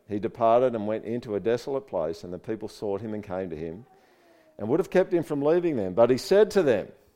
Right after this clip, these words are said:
'I must preach the good news of the kingdom of God to the other towns as well, for I was sent for this purpose.' And he was preaching in the synagogues of Judea."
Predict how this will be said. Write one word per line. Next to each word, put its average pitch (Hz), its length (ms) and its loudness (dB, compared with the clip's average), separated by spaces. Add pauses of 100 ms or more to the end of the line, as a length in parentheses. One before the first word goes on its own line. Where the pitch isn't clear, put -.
(880)
'I 131 220 4
must 143 360 2
preach 147 520 2
the 120 100 -4
good 123 240 -2
news 131 260 0
of 101 80 -8
the 104 80 -6
kingdom 120 340 -4
of 95 140 -4
God 113 300 2
to 107 80 -8
the 95 100 -2
other 123 200 2
towns 127 380 -4
as 113 140 -6
well, 92 280 0
for 101 220 -2
I 104 60 2
was 101 160 -2
sent 104 280 -6
for 95 100 -18
this 117 160 -8
purpose.' - 600 -10 (600)
And 101 140 -6
he 110 120 0
was 110 160 -6
preaching 123 560 -2
in 98 140 -6
the 104 60 -4
synagogues 98 680 -4
of 87 120 -14
Judea." 104 500 -4